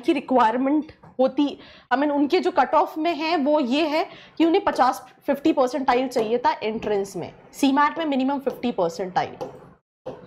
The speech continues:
राइट? वो कॉलेज भी स्टूडेंट्स को अब एटी परसेंटाइल पे ले रहा है, या एटी परसेंटाइल पे अगर वो स्कॉलरशिप देता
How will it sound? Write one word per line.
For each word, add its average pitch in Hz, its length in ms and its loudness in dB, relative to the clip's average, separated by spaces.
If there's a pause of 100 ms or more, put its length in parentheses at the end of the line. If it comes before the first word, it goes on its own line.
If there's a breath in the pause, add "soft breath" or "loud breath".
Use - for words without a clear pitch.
(920)
राइट? 330 300 2 (1000 soft breath)
वो 240 320 4
कॉलेज 370 380 4
भी 311 340 2
स्टूडेंट्स 359 680 2
को 370 140 0
अब 285 280 2 (160)
एटी 277 340 0
परसेंटाइल 285 960 0
पे 262 120 2
ले 214 240 0
रहा 247 300 2
है, 247 260 -8 (280 loud breath)
या 277 160 6
एटी 302 260 4
परसेंटाइल 381 540 2
पे 359 80 2
अगर 370 140 2
वो 370 100 2
स्कॉलरशिप 339 500 0
देता 254 400 2